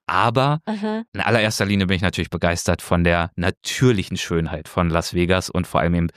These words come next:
Speaker 2: Ja.
Speaker 1: dieser Landschaft drumherum. Also Red Rock Canyon,
Speaker 2: Ja.
Speaker 1: dann vor allem auch das Valley of Fire, sind auch bekannte Destinationen, die habe ich jetzt nicht als erster entdeckt, sind keine Geheimtipps, aber
Speaker 2: Mhm.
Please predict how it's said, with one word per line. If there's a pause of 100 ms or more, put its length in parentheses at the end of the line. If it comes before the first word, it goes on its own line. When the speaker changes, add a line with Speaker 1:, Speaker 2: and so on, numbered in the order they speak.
Speaker 2:
Ja.
Speaker 1:
dieser
Landschaft
drumherum.
Also
Red
Rock
Canyon, (180)
Speaker 2:
Ja.
Speaker 1:
dann
vor
allem
auch
das
Valley
of
Fire, (160)
sind
auch
bekannte
Destinationen,
die
habe
ich
jetzt
nicht
als
erster
entdeckt,
sind
keine
Geheimtipps,
aber
Speaker 2:
Mhm.